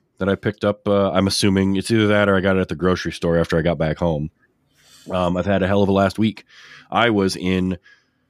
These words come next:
uh, Schaumburg, Illinois for Adepticon twenty twenty-three, which is, uh, one of the largest independent tabletop wargaming conventions in the country.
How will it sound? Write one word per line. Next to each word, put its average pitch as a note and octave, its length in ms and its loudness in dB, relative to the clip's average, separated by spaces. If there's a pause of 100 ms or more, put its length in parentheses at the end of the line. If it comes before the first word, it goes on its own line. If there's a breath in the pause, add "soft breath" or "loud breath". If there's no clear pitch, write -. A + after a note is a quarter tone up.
(140)
uh, E2+ 240 -2
Schaumburg, C3 680 0
Illinois G2 800 0
for D#2+ 400 -6
Adepticon D2+ 960 -4
twenty F#2 300 0
twenty-three, E2 600 -2
which D2+ 200 -4
is, F2 500 0
uh, E2+ 360 0
one F#2 200 0
of G2+ 140 -2
the F#2+ 100 0
largest G2+ 680 2
independent G2 960 0 (580)
tabletop G2+ 560 -2
wargaming D#2+ 520 -2
conventions D2+ 580 -4
in D2 40 -6
the D2 80 -4
country. - 380 -10